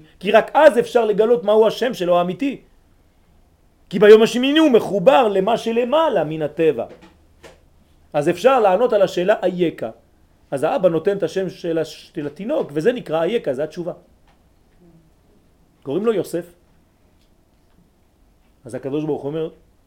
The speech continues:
"ברוך הבא." זה נכון. רק ביום הכיפורים. לכן אומרים חכמים, "ישעי זהו יום הכיפורים." מה זה ישעי? מלשון ישועה.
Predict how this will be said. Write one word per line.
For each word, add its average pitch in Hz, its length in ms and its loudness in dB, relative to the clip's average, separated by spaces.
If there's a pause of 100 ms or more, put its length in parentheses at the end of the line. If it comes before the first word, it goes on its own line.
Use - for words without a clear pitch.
(100)
"ברוך 127 280 -10
הבא." 107 140 -16 (1040)
זה 143 80 -14
נכון. 107 240 -14 (2250)
רק 202 240 6
ביום 190 260 2
הכיפורים. 117 460 -10 (320)
לכן 180 240 -4
אומרים 185 240 -2
חכמים, 156 720 -6
"ישעי 170 600 -8 (640)
זהו 196 520 0
יום 151 260 0
הכיפורים." 107 500 -14 (260)
מה 165 100 -2
זה 170 100 -2
ישעי? 180 440 -8
מלשון 160 420 -8
ישועה. 131 400 -12